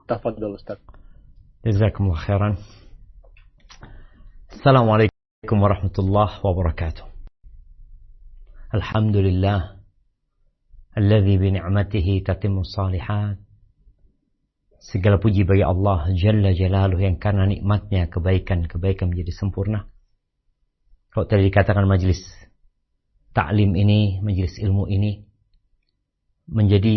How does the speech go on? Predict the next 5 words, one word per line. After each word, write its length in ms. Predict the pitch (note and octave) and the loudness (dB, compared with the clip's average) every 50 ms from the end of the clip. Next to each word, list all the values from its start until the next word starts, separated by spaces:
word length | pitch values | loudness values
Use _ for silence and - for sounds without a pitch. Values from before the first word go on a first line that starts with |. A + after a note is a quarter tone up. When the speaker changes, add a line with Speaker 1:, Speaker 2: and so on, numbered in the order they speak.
| G#2 - | 0 0
Speaker 2:
salah 240 | - A2 G#2+ G2+ | 0 0 0 0
satu 640 | - - A2 G2+ - - A#2+ A#2+ A#2 A2+ G#2+ - - - - - _ _ _ _ _ _ _ _ _ _ _ _ _ _ _ _ _ _ _ _ _ _ _ _ | -2 -2 -4 -4 -2 -2 -2 -2 -2 -2 -4 -8 -12 -16 -18 -20 _ _ _ _ _ _ _ _ _ _ _ _ _ _ _ _ _ _ _ _ _ _ _ _
sarana 720 | _ - - - A2+ G#2+ A2+ A2+ G#2+ F#2+ F2+ D#2+ - - - _ _ - - _ _ _ _ _ _ _ _ _ _ _ _ - - - - - - | _ -10 -4 -2 -2 0 0 0 0 0 -2 -4 -6 -12 -18 _ _ -20 -20 _ _ _ _ _ _ _ _ _ _ _ _ -20 -20 -20 -20 -12 -8
agar 240 | - F#2+ F2 G#2 E2+ - G#2+ | -6 -4 -2 -2 -2 -2 -4
kita 560 | G2 F#2 - G#2+ G#2 G2+ G2+ G#2 A2 - | -4 -4 -2 -2 -2 -2 -2 -6 -8 -12